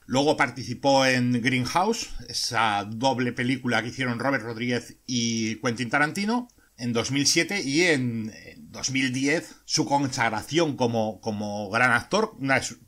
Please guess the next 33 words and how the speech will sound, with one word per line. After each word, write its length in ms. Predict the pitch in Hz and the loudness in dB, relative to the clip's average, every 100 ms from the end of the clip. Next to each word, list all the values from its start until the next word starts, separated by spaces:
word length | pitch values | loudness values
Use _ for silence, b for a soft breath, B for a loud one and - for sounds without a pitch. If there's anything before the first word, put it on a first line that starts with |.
| _ | _
no 180 | - 131 | -8 -4
sé 140 | - 180 | -2 -2
si 100 | 180 | 0
es 80 | |
su 220 | - 135 _ - | -2 -2 _ -2
primera 720 | 139 131 143 165 160 160 - | 0 2 2 4 4 2 0
película 480 | 139 156 156 151 | 2 2 4 2
como 180 | 151 139 | 2 0
protagonista, 640 | 120 127 139 185 - 120 B B B B | 0 0 0 0 0 -2 B B B B
o 160 | - | -6
por 120 | - 131 | -2 2
lo 20 | |
menos 200 | 151 151 | 2 4
una 120 | 143 | 4
de 80 | 131 | 6
las 160 | 123 | 2
primeras, 640 | - 127 143 180 220 - - - | 2 2 4 2 2 0 -4 0
que 180 | 131 | 2
es 140 | 151 139 | 4 4
Machete. 480 | 131 - 120 - - | 6 4 2 -4 -8
Ya 140 | 123 | -2
digo, 220 | 127 95 - | 0 0 -2
para 180 | 107 | -2
mí, 180 | 127 208 156 | -2 -4 -2
una 160 | 156 | 0
de 60 | 180 | 0
las 100 | 127 | -2
películas 400 | - 160 202 - | -4 -4 -4 -4
perfectas. 880 | - 123 104 170 - - - - _ B B B | -4 -4 -2 -4 -6 -10 -10 -10 _ B B B
O 40 | - | -10
sea, 80 | |
lo 160 | 123 135 | -6 -6
tiene 400 | 165 202 202 | -4 -6 -6